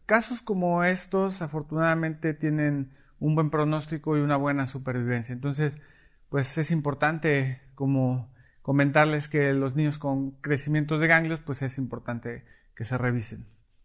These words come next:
Ese es otro, otro chico ya más adolescente que también presentaba crecimiento de ganglios, igual dos meses de evolución. Se ve gordito, pero en realidad perdió peso,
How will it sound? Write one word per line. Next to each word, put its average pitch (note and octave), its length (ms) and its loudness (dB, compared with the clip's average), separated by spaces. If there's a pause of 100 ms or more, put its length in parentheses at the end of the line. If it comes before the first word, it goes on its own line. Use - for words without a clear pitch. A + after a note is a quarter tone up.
(580)
Ese E3 200 -2
es D3 100 -4
otro, D3 580 2
otro D3 720 2 (200)
chico F#3 460 2
ya C#3 220 6
más C#3 260 0
adolescente F3+ 760 0 (260)
que C3 100 -6
también C#3 360 2
presentaba C3 460 -4
crecimiento C#3 540 -2
de D3 100 4
ganglios, F3 460 2
igual B2 220 -2
dos A#2+ 140 -2
meses B2+ 240 -4
de C#3+ 60 -2
evolución. F3 420 -2 (280)
Se - 180 -2
ve E3+ 120 4
gordito, G3+ 600 2 (320)
pero C#3+ 540 2
en C3+ 80 0
realidad D3 640 2
perdió C#3 340 0
peso, G3 480 0